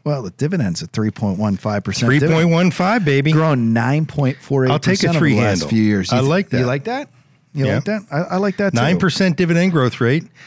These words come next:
Speaker 2: three percent current yield.
Speaker 1: It's up only, uh, three percent this year.
Speaker 2: It hasn't moved yet.
Speaker 1: Its P E is twenty-eight. It's a little pricey relative to the S and P five hundred, but, uh, for
Speaker 2: Compared
Speaker 1: P Es
Speaker 2: to
Speaker 1: at
Speaker 2: tech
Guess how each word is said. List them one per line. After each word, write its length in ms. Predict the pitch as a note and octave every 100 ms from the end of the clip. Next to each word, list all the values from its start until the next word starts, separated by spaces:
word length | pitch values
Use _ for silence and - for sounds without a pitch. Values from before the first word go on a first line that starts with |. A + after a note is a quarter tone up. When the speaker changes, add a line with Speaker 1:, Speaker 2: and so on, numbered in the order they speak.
| -
Speaker 2:
three 380 | - - C#3+ F#3+
percent 420 | G#3+ F#3 G3 F#3
current 320 | - F3+ E3 C3
yield. 480 | C3 C3+ D#3+ G#3 - _
Speaker 1:
It's 100 | C#4+
up 160 | A#3
only, 640 | G#3+ G#3+ G#3+ G3 F#3+ - -
uh, 60 |
three 240 | - F3+ D#3+
percent 420 | C#3+ - B2+ A2+
this 260 | B2 -
year. 360 | G#2+ A2+ F#3+ F#3 _
Speaker 2:
It 120 | B2
hasn't 320 | A2+ D3+ A3 F3+
moved 320 | G3+ F3+ C#3
yet. 340 | C3 D#3+ - _ E3
Speaker 1:
Its 160 | C#3+
P 460 | - G#3 G#3 G#3 G#3+
E 20 |
is 120 | F3
twenty-eight. 640 | - - F#3 D3 B2 D#3
It's 140 | A3 -
a 40 |
little 220 | C4+ B3+
pricey 500 | A3+ - D#3 D3 E3
relative 480 | C#3 D3 D3+ C#3 C3+
to 80 | C3+
the 120 | B2+ C3
S 160 | B2+
and 120 | C3+
P 160 | B2 C3
five 320 | - B2+ A2
hundred, 480 | F2 A#3+ A#3 C#3+ D3
but, 280 | D3 C#3+ F3+
uh, 200 | E3+ D#3+
for 320 | - G3 F#3+
Speaker 2:
Compared 280 | F3+ F#3 G#3
Speaker 1:
P 40 |
Es 120 | G#3 G#3
Speaker 2:
to 40 |
Speaker 1:
at 80 |
Speaker 2:
tech 60 | D#3+